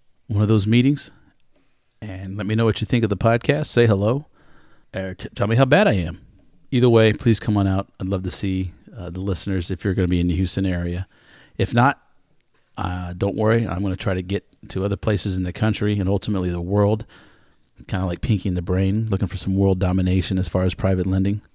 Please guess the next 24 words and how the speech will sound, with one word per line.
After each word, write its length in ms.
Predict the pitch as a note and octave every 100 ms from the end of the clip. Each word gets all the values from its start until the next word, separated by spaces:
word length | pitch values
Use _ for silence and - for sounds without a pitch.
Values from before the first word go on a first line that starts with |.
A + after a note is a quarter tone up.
| _ _ - - _ _ -
But 220 | G2+ - -
baby 220 | A2+ A2
steps 300 | - A#2+ -
first. 340 | - B2 - - - _ _ _ - _ _ - _ -
So 260 | - G#2
for 140 | - G2+
now, 320 | G2+ G#2 G#2 - - -
I'm, 200 | G2 G2
I'm 120 | G#2+ F#2+
just 240 | G#2+ -
in 60 | G#2
the 80 |
Houston 300 | F#2+ G2+ -
area 480 | F#2+ F#2+ F#2+ F#2 G#2
and 420 | - F#2+ F#2 F#2 - -
looking 280 | B2 A#2+ A2+
to 20 |
expand 300 | G2 - G2+
into, 280 | G2 F#2+ F2+
uh, 160 | F#2+
San 160 | F#2 A2+
Antonio, 340 | G2 G2+ F#2+
Austin, 360 | F#2 F2+ F#2+ F2 -
Dallas, 520 | G2 F#2+ F#2 F#2 -